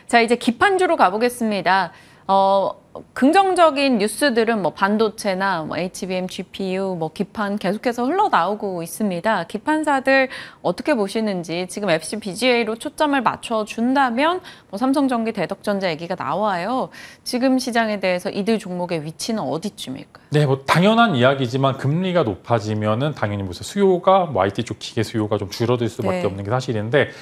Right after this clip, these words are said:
Speaker 2: 이제 좀 남았죠. 이제 구월, 시월에 나오는 이제 아이폰 십오와 그다음에 출시된 갤럭시 폴드와 플립의 판매량이 어느 정도냐에 따라서 사실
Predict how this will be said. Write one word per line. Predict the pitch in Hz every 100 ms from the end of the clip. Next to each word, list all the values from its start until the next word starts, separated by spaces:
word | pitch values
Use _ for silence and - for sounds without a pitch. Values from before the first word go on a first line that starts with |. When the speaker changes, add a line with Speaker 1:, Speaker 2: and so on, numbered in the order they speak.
| - -
Speaker 2:
이제 | 123 165 165 165 160 -
좀 | 190
남았죠. | 123 110 123 131
이제 | 107 104
구월, | - 127 143 143
시월에 | - 185 175 170
나오는 | 117 98 104 110
이제 | 98
아이폰 | 95 - 107
십오와 | - 160 143 156 196 190 - -
그다음에 | 107 101
출시된 | - 190 - 151 156
갤럭시 | - 101 101 107 -
폴드와 | - 147 131 135 185 -
플립의 | 202 202 190 202 208 - - -
판매량이 | - 240 269 240 135 143
어느 | 101 120 208
정도냐에 | 208 196 180 175 123 120 123
따라서 | 160 165 160 - 170 160
사실 | 151 170 165